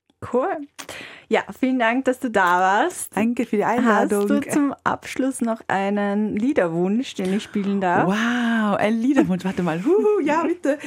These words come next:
Speaker 2: Ich wollte das, ich hab mir schon immer gewünscht, dass ich in einer Radiosendung bin, wo man mir einen Liederwunsch, äh, übergibt. Ja, also mein Li-, Liederwunsch ist, äh,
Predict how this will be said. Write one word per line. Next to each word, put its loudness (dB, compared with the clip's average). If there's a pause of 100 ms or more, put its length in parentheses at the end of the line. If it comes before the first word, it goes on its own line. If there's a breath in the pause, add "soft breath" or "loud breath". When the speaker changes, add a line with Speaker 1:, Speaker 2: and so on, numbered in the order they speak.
(100)
Speaker 2:
Ich 0
wollte 2
das, 0
ich -2
hab 2
mir -2
schon 0
immer 2
gewünscht, 2
dass 0
ich 2
in 4
einer 2
Radiosendung 2
bin, 0
wo 0
man 2
mir 2
einen 0
Liederwunsch, 0 (100)
äh, -2
übergibt. -8 (440 loud breath)
Ja, 2
also 0
mein 2
Li-, 0
Liederwunsch 0
ist, -4
äh, -2